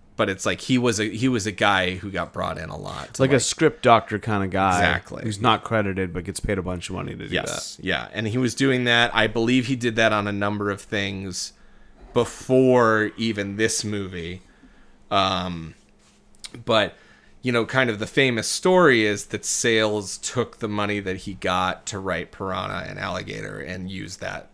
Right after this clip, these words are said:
Speaker 1: to, to shoot Return of the Secaucus Seven.
Speaker 2: Oh, cool.
Speaker 1: And launch his own directing career.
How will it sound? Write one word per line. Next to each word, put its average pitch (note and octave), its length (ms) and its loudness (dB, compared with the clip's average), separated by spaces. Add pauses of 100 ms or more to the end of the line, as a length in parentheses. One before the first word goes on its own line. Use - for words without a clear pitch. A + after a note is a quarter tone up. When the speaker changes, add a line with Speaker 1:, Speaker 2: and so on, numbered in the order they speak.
(160)
Speaker 1:
to, F#2+ 200 -14 (200)
to G2 180 -8
shoot F2 400 -8 (340)
Return G2 340 -8
of - 60 -16
the F2 60 -18
Secaucus - 480 -14
Seven. - 420 -14
Speaker 2:
Oh, A#2+ 180 6
cool. A#2+ 320 6 (300)
Speaker 1:
And G#2+ 180 -4
launch F#2 260 -10
his - 120 -12
own E2+ 100 -14
directing F2 380 -8
career. - 340 -18